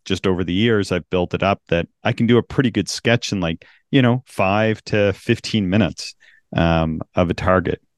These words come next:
you know, and everybody's different in how they want to do it.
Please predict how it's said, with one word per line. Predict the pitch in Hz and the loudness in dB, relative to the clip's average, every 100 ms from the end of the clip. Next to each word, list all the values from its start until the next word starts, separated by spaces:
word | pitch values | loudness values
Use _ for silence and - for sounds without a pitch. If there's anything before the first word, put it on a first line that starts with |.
| - | -2
you | 92 | 0
know, | 82 82 - - | 2 0 -2 -4
and | 85 80 78 - | -4 -4 -6 -6
everybody's | - 110 110 104 92 - - | -2 0 2 0 -2 -6 -2
different | 117 120 101 | 0 0 -2
in | 87 | -6
how | - 95 95 | -4 0 2
they | 92 | 0
want | 85 87 90 90 | -2 -2 -2 -2
to | - | -8
do | 90 131 120 | 0 4 4
it. | 90 - | 2 -2